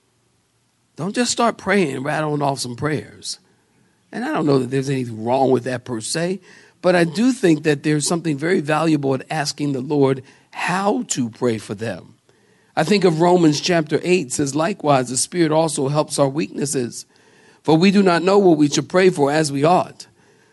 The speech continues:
But the Spirit himself makes intercession for us with groanings which cannot be uttered."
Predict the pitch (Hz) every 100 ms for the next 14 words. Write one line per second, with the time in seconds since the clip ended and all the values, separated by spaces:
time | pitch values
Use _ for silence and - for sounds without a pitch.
0 | _ 147 139 143 - 190 175 151 135 -
1 | 175 139 139 127 156 143 139 - 170 165
2 | 131 131 127 123 - 120 113 135 151 139
3 | 120 113 123 - 143 131 123 120 143 113
4 | 104